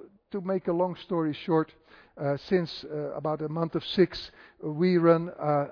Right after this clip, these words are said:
a, a Dutch sister site of your American, uh, website, pre rapture dot com. And, uh, we call it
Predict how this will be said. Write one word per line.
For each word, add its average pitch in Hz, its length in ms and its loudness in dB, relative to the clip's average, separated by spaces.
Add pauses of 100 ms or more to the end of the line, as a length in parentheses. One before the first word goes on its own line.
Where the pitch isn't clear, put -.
(120)
a, 151 200 -4 (180)
a 143 60 -6
Dutch 165 440 6 (200)
sister - 540 2
site 160 400 6 (280)
of 147 160 -2
your 156 340 6
American, 147 560 -2 (340)
uh, 151 60 -8
website, 156 600 6
pre 151 240 2 (100)
rapture 143 640 -4 (140)
dot 131 260 -4 (240)
com. 208 300 8 (460)
And, 139 260 -4
uh, 139 160 0
we 156 160 0
call 151 260 2
it 147 100 0